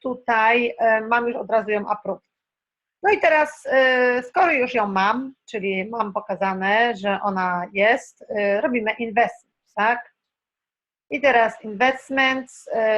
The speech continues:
wybieramy sobie, ponieważ to jest tysiąc dolarów, czyli mieścimy się cały czas w tym standard.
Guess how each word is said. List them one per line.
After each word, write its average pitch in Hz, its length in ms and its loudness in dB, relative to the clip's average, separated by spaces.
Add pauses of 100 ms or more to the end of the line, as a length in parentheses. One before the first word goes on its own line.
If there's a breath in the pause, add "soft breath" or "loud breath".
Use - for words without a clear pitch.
(440)
wybieramy 214 680 0
sobie, 190 880 0 (360 soft breath)
ponieważ 233 400 -4
to 220 60 -4
jest 208 160 -8
tysiąc 220 280 -8
dolarów, 214 480 2
czyli 202 180 -10
mieścimy 202 400 -8
się 196 460 -2
cały 196 280 0
czas 190 340 -4
w - 20 -20
tym 185 580 -6
standard. 185 720 0